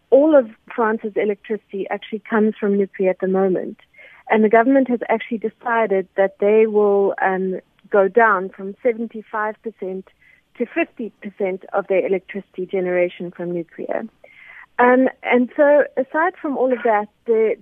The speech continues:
there are the issues of cost, there are the issues of waste, and there are the issues of a potential accident. And in South Africa, there are i-, the issues of timelines. So nuclear takes at least a decade to build,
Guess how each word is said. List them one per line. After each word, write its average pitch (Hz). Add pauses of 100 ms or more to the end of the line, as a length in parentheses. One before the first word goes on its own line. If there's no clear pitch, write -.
there 226
are 226
the -
issues 254
of 208
cost, 311 (140)
there 220
are 214
the 214
issues 214 (200)
of 196 (480)
waste, 208 (380)
and 214
there 208
are 208
the 208
issues 208 (160)
of 196 (100)
a 190
potential 202
accident. 226 (160)
And 233
in 240
South 220 (140)
Africa, 294 (360)
there 233
are 226
i-, - (140)
the 220
issues 226
of 196 (180)
timelines. 190 (580)
So 220 (140)
nuclear 262 (120)
takes 226 (160)
at 208
least 247 (280)
a 214
decade 185
to 190
build, 185